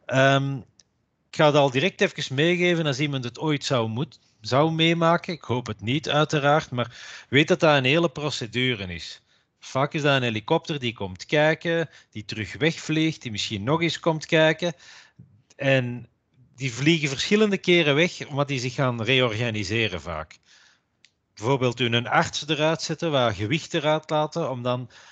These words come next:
een redding uit een kletterstijg is altijd iets complex. Want je zit altijd dicht tegen een rotswand,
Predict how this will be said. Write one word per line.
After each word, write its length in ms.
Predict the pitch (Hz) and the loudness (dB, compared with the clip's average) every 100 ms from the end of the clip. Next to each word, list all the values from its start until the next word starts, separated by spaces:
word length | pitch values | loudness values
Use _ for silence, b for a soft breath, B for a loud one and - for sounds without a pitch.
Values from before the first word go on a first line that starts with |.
| B B | B B
een 340 | 117 113 95 98 | -8 -8 -8 -2
redding 400 | 135 180 185 135 | 0 2 0 -2
uit 200 | 131 - | -2 -4
een 80 | |
kletterstijg 880 | - 127 151 202 - 196 208 214 - | -4 -2 0 -2 0 2 2 -2 -10
is 320 | 117 113 - | -10 -8 -8
altijd 300 | - 180 190 | -6 -2 0
iets 200 | 170 - | -2 -2
complex. 760 | - 139 120 90 - - - _ _ _ - | -2 -2 -2 -6 -4 -8 -10 _ _ _ -16
Want 380 | 117 117 107 - | -8 -6 -6 -12
je 120 | - | -8
zit 240 | 98 117 - | -4 -4 -2
altijd 500 | 123 165 185 175 - | -2 4 4 4 -2
dicht 240 | 131 151 | -4 -2
tegen 300 | - 165 160 | 0 0 2
een 120 | 160 143 | 0 2
rotswand, 680 | 147 - - 190 240 - | 0 0 0 0 0 -10